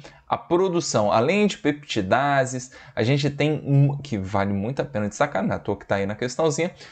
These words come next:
né? As disacaridases, aquelas enzimas que quebram disacarídeos, né? Estamos falando da lactase, beleza? E a gente vai pegar mais firme nela,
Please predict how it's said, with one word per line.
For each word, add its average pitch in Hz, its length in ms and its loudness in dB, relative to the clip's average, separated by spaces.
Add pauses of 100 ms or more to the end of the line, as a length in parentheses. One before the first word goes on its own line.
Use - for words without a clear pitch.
(140)
né? 156 380 2
As 151 420 -2
disacaridases, 156 1800 0
aquelas 117 400 0
enzimas 143 440 0
que - 140 -8
quebram 143 560 0
disacarídeos, 147 1160 -2 (260)
né? 143 260 0 (160)
Estamos 117 460 0
falando 117 420 0
da 127 360 0 (200)
lactase, 139 1120 2 (260)
beleza? 120 640 2 (420)
E 339 60 4
a 330 80 6
gente 147 340 2 (140)
vai 98 240 0 (460)
pegar 101 260 2
mais 101 240 0
firme 110 300 -2
nela, 156 320 2